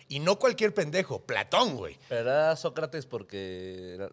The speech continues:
Speaker 2: estaba bien dotado Sócrates o porque?
Speaker 1: Porque estaba bien maníaco, porque decían que este güey, decían que Sócrates lleg-, te hacía pre-,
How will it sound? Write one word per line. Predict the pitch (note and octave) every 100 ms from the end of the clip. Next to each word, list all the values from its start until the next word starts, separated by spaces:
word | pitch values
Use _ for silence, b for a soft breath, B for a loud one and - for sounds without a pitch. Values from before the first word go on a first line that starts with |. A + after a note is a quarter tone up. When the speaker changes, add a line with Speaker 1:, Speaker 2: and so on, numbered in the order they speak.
| F#2+
Speaker 2:
estaba | - A2 G#2
bien | G#2+ G#2+
dotado | G#2 G#2+ G2+
Sócrates | G2 A2 A2+ A2+ F3 -
o |
porque? | F#2+ F#2+ F2+ - F#2 F2
Speaker 1:
Porque | F3 F3+ F3 F#3 F#3 F#3 F#3 - _ _ _ _ _
estaba | - F#3+ - B3 C4
bien | C4 B3+
maníaco, | B3 G#3 F3+ F3 G3+
porque | F3 - E3
decían | E3+ - A#3+ A#3+
que | C4 C4 -
este | G#3+ G#3 A3
güey, | F#3 G#3+ A3 - _ _ _ _
decían | F#3+ A3 C#4+
que | D4
Sócrates | - C#4+ C4+ G3 A#3
lleg-, | G3+ G3 D3+
te |
hacía | E3+ A3 G#3+
pre-, | A3 A3